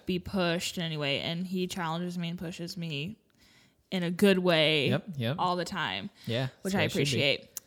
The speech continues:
Speaker 1: Um, but I think, you know, with, like, those annoyances or things that, like, bother you, I'm always telling him, like, to, like,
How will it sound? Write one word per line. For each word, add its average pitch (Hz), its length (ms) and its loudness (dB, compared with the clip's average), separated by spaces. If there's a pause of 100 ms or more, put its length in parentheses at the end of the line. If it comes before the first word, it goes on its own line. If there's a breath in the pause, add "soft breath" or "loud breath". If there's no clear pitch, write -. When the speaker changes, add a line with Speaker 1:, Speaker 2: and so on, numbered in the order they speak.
(100)
Speaker 1:
Um, 175 480 2 (200)
but 277 420 8
I 240 100 6
think, 233 400 2 (640)
you 220 100 4
know, 196 120 4
with, 190 180 0
like, 208 160 -2
those 202 280 -2 (140)
annoyances 196 760 2
or 190 80 -4
things 185 300 -6
that, - 80 -8
like, 185 240 -6
bother 170 380 -4
you, 202 480 2 (500 soft breath)
I'm 214 240 8
always 220 260 6
telling 190 340 2
him, 180 160 -2
like, 160 400 -2 (260)
to, - 180 -2
like, 208 180 2